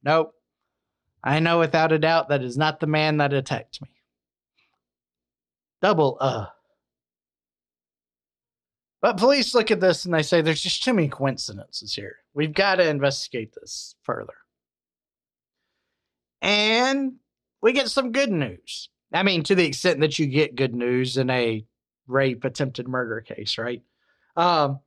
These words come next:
our good old boy Mark here just happened to live in the same mobile home park as Kay back in nineteen ninety-five.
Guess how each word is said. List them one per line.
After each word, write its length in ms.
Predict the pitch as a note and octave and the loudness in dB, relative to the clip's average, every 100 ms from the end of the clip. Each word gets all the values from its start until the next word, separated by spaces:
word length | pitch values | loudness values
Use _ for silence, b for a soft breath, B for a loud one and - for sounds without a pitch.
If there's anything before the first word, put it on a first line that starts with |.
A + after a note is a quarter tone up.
| _ _ _ _ | _ _ _ _
our 300 | F3+ A#3+ A#3+ | 4 6 4
good 180 | A3+ B3+ | 4 4
old 160 | A#3+ G#3+ | 4 6
boy 240 | A#3 A3 | 6 6
Mark 380 | F#3 A#3+ C#4 - | 6 4 4 4
here 180 | G#3 F#3+ | 2 4
just 280 | F#3 F3+ | 0 0
happened 440 | G#3+ G3+ A#3 C4 A#3+ | 0 0 2 0 4
to 120 | C4 | 4
live 360 | G3 E3 F3 F#3 | 6 6 6 4
in 100 | F#3 | 2
the 80 | |
same 480 | F3+ - D#3+ F3+ E3+ | 0 0 0 2 2
mobile 420 | C#3+ D#3 F#3+ E3+ | 4 4 6 4
home 340 | D3 F#3+ A3 D#3 | 4 4 2 0
park 360 | B2+ C#3+ D3+ D3+ | 2 2 2 -2
as 120 | C#3 | -2
Kay 400 | - B3 A#3+ A3+ | 0 4 6 4
back 320 | E3 E3 E3+ | 4 0 0
in 160 | G3 D3 | 0 2
nineteen 460 | C#3+ D#3+ - F3+ | 0 -2 -4 -2
ninety-five. 1000 | B2 B2+ C#3 C#3+ G3 C4+ D#4 G#3 G#2+ G2 | -2 -2 -2 -2 2 4 4 2 0 -8